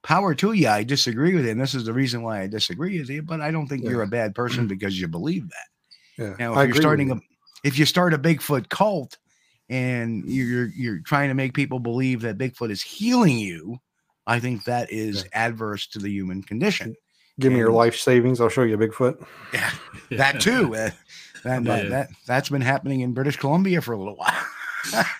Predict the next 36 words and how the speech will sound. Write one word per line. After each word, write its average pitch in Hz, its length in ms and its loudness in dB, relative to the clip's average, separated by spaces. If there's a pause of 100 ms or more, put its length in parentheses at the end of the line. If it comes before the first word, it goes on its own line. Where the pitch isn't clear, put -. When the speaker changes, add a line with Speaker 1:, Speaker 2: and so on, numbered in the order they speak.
(840)
Speaker 1:
Um, 98 160 -8
Speaker 2:
Yeah, 110 240 -2
I, 135 200 4 (1160)
I 139 160 2
don't 113 180 0
know. 110 160 -2
I 135 180 2
think 180 300 2
that, 113 320 0
um, 104 320 -2 (300)
well, 127 100 2
again, 123 460 4
like 113 180 -2
we 117 60 -2
were 110 80 -2
talking 117 240 0
about 113 180 2
the 117 80 -4
middle 113 240 0
ground, 92 340 -6
I 98 100 -8
think 107 260 -10
that, 101 180 -8 (960)
uh, - 180 -8
you 120 140 -2
know, 117 120 -6 (120)
open-minded, 135 800 4 (300)
you 120 100 -2
know, 120 100 -2
skeptical, 131 600 2
but 120 280 -2 (380)
open 127 280 0
to 127 100 0
other 120 200 2
things. 131 400 0
I 135 340 2